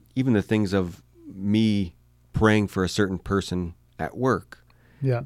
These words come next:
Speaker 1: and feeling the need, "I gotta pray for this person, I gotta pray for this person." And then that person approaching me and basically giving me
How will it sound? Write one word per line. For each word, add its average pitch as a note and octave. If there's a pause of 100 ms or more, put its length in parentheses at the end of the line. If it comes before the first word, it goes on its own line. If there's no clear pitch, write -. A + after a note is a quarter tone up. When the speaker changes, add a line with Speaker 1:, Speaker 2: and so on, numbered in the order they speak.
Speaker 1:
and F2+
feeling G#2
the G2
need, F#2+
"I F2
gotta F2+
pray F#2+
for -
this F2
person, F#2
I F2+
gotta E2+
pray E2+
for -
this -
person." G#2+ (580)
And F#2
then F2+
that F2
person E2 (200)
approaching E2+
me G2+ (680)
and E2
basically E2+
giving E2
me D#2